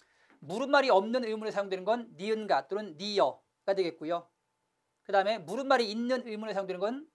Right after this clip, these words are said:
자, 니은고 또는 뇨가 되겠습니다. 그래서 중세 국어에는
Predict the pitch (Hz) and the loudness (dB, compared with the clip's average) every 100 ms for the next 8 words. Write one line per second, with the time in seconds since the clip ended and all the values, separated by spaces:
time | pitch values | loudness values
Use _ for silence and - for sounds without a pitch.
0 | - 165 139 208 220 208 175 160 - 220 | -4 -4 -2 -2 -2 -2 -4 -4 -4 -6
1 | 175 139 190 214 175 147 123 120 - _ | -4 0 6 6 4 -6 -10 -16 -18 _
2 | _ _ _ _ _ _ _ _ _ _ | _ _ _ _ _ _ _ _ _ _
3 | _ _ _ _ _ _ _ _ _ - | _ _ _ _ _ _ _ _ _ -18
4 | - _ 175 202 226 - _ _ _ - | -18 _ -8 -2 -4 -4 _ _ _ -16
5 | 190 214 202 220 202 175 165 156 165 | -8 -6 -2 -2 -2 -2 -2 -2 -10